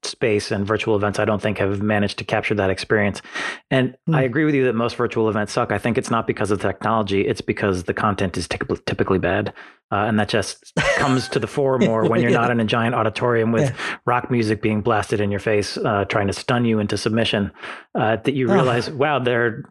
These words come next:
Speaker 1: just up there flapping their gums and not saying anything useful.
Speaker 2: If I see another tech executive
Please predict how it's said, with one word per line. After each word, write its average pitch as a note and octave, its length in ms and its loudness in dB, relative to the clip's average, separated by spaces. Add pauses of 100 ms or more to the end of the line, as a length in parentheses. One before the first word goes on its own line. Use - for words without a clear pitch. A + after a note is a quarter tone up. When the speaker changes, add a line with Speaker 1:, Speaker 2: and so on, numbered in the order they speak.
Speaker 1:
just - 200 0
up A#2 140 -2
there A2 240 2
flapping A2 380 -2
their G2+ 100 0
gums G#2+ 260 0
and G#2 60 0
not G2 160 0
saying A2+ 240 0
anything G2+ 300 -2
useful. G2 360 -2 (960)
Speaker 2:
If F#3+ 160 -2
I G3+ 220 4
see F#3+ 220 0
another D#3+ 340 2
tech D#3 280 -2
executive C#3 680 0